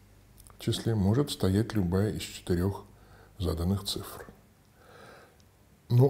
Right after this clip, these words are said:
уже вторая цифра имеет не четыре,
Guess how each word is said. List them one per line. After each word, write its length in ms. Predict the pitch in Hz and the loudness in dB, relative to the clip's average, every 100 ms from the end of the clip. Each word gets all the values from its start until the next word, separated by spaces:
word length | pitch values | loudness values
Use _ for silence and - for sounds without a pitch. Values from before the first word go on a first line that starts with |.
| - | 6
уже 240 | 127 120 | 8 10
вторая 380 | 123 135 160 196 | 10 10 10 10
цифра 500 | 190 - 104 - - - - - - - - - - - - - - - - - - - - - - | 8 2 -2 -4 -8 -10 -20 -20 -20 -20 -20 -20 -20 -20 -20 -20 -20 -20 -20 -20 -20 -20 -20 -16 0
имеет 540 | 123 127 156 151 - | 4 8 8 6 4
не 340 | 110 110 107 90 | 4 6 4 0
четыре, 540 | - 107 180 180 170 | -4 0 4 4 2